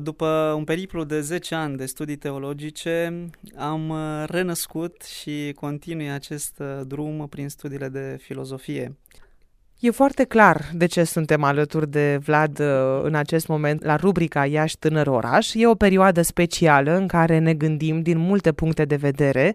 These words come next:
Speaker 2: la cine suntem, ce facem și de ce facem ceea ce facem.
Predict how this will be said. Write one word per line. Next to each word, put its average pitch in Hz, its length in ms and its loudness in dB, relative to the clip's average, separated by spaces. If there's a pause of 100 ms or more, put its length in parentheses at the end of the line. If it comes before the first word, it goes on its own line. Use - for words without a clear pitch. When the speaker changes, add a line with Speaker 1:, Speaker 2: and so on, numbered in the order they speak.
(120)
Speaker 2:
la 190 160 4
cine 254 280 2
suntem, 156 760 2
ce - 140 4
facem 160 580 4
și 208 180 -2
de 180 140 4
ce 208 400 0
facem 147 600 0
ceea 147 280 4
ce 139 160 0
facem. 120 500 0